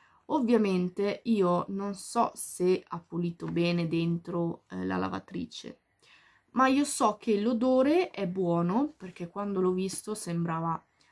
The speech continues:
ehm, cioè sia la pulizia fuori che ho visto e sia l'odore, secondo me è buono, non è male come prodotto.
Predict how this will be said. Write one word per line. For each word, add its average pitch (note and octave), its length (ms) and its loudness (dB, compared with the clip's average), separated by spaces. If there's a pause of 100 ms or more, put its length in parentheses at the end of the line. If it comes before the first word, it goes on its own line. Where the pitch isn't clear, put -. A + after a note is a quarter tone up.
(340)
ehm, E3 1000 -2 (760)
cioè - 200 -6
sia C4+ 360 6
la G3+ 140 4
pulizia F3+ 840 0 (300)
fuori E3+ 640 0
che - 160 -10
ho E3+ 80 -2
visto F3 600 -2 (400)
e G3+ 40 -2
sia G#3 240 2
l'odore, G3 520 6
secondo F3+ 540 -2
me E3 300 0
è F3 100 -4
buono, E3+ 560 -4
non F#3 240 -2
è E3 80 -2
male D#3+ 320 0
come E3+ 220 -4
prodotto. E3+ 720 -6